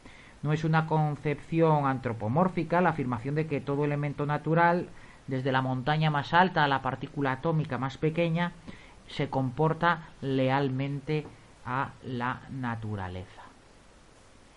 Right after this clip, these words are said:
Con toda precisión podemos identificar la materia republicana, que es de lo que nos vamos a ocupar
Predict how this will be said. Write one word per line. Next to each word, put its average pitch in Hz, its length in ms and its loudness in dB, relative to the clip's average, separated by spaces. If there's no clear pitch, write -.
Con 147 460 6
toda 180 260 6
precisión 208 800 4
podemos 160 680 -2
identificar 139 720 0
la 156 160 4
materia 135 800 2
republicana, 185 1080 8
que 156 60 -12
es - 160 -16
de 120 100 -6
lo 117 140 -6
que 117 100 -6
nos 113 180 -4
vamos 127 340 -4
a 123 40 -2
ocupar 127 560 4